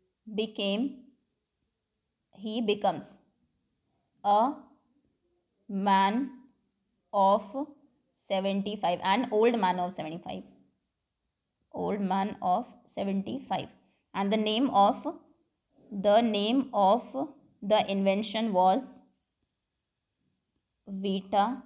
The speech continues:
वोंग, जो basically, अ, ज़्यादा एज कर देती थी लोगों को, लोगों की। Next,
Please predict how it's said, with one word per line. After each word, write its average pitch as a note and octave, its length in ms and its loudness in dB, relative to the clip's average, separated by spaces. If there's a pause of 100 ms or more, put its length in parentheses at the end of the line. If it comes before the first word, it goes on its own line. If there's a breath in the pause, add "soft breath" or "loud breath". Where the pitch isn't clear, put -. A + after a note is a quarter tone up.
(680)
वोंग, G3 420 -4 (680)
जो G3+ 100 -2
basically, G#3+ 520 -2 (680 soft breath)
अ, G3 140 2
ज़्यादा A3+ 320 6
एज G3+ 200 2
कर F3+ 160 0
देती F3 240 -8
थी F3+ 120 -12
लोगों E3 240 -8
को, F3 260 -12 (200)
लोगों G3 260 -2
की। - 400 -18 (720)
Next, - 220 -20